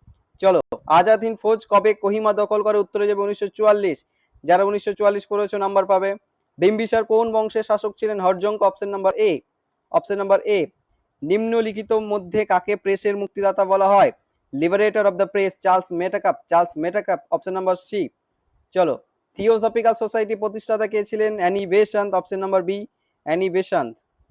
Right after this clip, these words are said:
অ্যানি বেসান্ত। আচ্ছা, চলো পরের প্রশ্ন দেখে নিই আমরা। পরের প্রশ্ন, চৌত্রিশ নম্বর প্রশ্ন, চৌত্রিশ নম্বর। আমি দশ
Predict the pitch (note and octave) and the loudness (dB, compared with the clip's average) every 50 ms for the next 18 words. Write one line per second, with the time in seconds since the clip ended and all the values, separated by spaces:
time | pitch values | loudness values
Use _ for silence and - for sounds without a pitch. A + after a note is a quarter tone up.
0 | _ _ _ _ _ _ _ _ _ - F3 F3 F#3 F#3+ F3+ G3 F#3+ - G3 E3 | _ _ _ _ _ _ _ _ _ -4 -2 -2 0 0 -2 -2 -2 -2 -2 -4
1 | C3+ A#2 A#2+ _ _ _ _ _ _ _ - C#3 - - - A#2 - _ _ _ | -4 -6 -10 _ _ _ _ _ _ _ -10 -10 -10 -10 -12 -18 -18 _ _ _
2 | _ _ _ _ _ _ _ _ _ _ - F3 E3+ D#3+ D3 - G3 G3+ G#3+ A3 | _ _ _ _ _ _ _ _ _ _ -2 -2 -2 0 0 2 4 4 4 4
3 | G#3 A3 G#3 - A3 G#3 G3 G#3 F#3+ G#3 G#3 G#3+ G#3 G3+ G3+ G3 G3+ G#3 G#3+ - | 2 0 -4 -4 -4 -2 -2 -2 -2 -2 -2 -2 -2 0 2 4 4 4 2 -2
4 | _ _ _ _ _ _ _ - E3+ F#3+ G#3 G3+ G#3 G#3+ G3+ - - G#3 G#3 G3 | _ _ _ _ _ _ _ 0 2 2 2 0 -2 -4 -6 -6 -6 -8 -6 -2
5 | G#3 G#3 G#3+ G#3+ G#3+ A3+ A3 - - G#3+ G#3 G#3 G3+ G3+ G3+ - - G3+ G#3 A3 | 0 0 0 0 -2 -6 -8 -4 -4 -2 -2 -2 -2 -2 -6 -6 -4 -4 -4 -4
6 | A3+ - _ _ _ _ _ _ _ _ _ - F#3 G#3 G#3+ - A3+ G#3+ - A3 | -6 -10 _ _ _ _ _ _ _ _ _ -2 -2 -2 0 -2 -4 -6 -2 0
7 | G3 F#3+ G3 A3 G#3 E3 G#3+ A#3+ A#3+ A3+ | 2 2 2 2 2 4 4 6 4 4